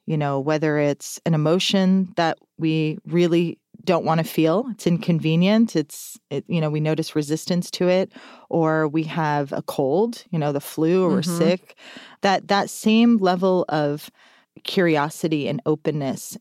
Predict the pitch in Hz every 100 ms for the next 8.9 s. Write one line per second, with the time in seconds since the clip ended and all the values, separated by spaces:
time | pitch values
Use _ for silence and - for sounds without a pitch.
0 | - 143 135 135 - 180 170 214 302 147
1 | 113 - - - - - 180 180 190 190
2 | - 156 156 156 - 165 156 - 156 165
3 | 151 139 143 196 208 131 131 - - -
4 | _ _ - 190 185 - 220 226 214 175
5 | 156 151 - - _ - 180 170 175 151
6 | - - - - 165 147 - 160 151 -
7 | 143 131 160 214 - - 160 156 185 185
8 | 180 - 151 143 - 135 - - -